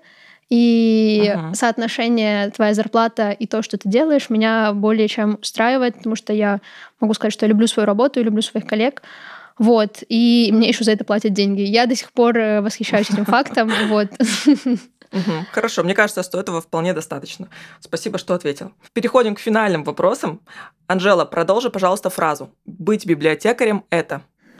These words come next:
Speaker 1: Быть библиотекарем — это давать себе поблажки. Не знаю, такое у меня, такие у меня мысли.
Speaker 2: Почему?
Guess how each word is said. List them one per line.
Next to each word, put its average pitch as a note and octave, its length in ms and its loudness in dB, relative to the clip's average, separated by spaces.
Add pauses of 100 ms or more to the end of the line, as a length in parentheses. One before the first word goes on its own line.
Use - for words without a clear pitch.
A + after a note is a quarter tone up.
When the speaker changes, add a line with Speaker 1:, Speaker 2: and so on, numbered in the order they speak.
(220)
Speaker 1:
Быть A3 280 2
библиотекарем — A3+ 840 0
это A3+ 580 0 (840)
давать G#3+ 360 2
себе G#3+ 580 0
поблажки. G3 640 -2 (380)
Не - 40 -18
знаю, G3+ 340 2 (160)
такое G#3+ 280 0
у - 20 2
меня, G#3+ 340 2 (440)
такие B3 280 2
у A3 40 4
меня G#3+ 120 2
мысли. G#3 420 -2 (320)
Speaker 2:
Почему? F#3 540 -4